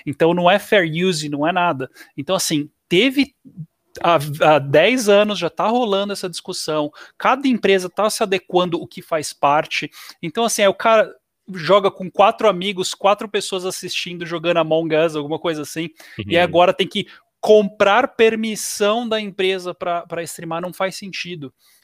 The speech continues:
Speaker 1: Então, assim, as empresas que tinham que se adequar já se adequaram, já acharam o que faz parte pra elas.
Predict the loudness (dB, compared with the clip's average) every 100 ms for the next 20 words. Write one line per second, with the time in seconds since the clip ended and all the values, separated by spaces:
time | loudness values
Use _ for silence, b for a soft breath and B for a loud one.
0 | -14 -6 -6 -4 -6 -6 -8 _ _ -4
1 | -2 -4 -2 -2 -2 -10 -8 -8 -8 -4
2 | -2 -2 0 2 2 0 -4 -4 -4 -4
3 | 2 4 4 2 2 2 2 0 0 0
4 | -2 -4 -8 -2 -2 0 0 0 -2 -4
5 | 0 2 0 -2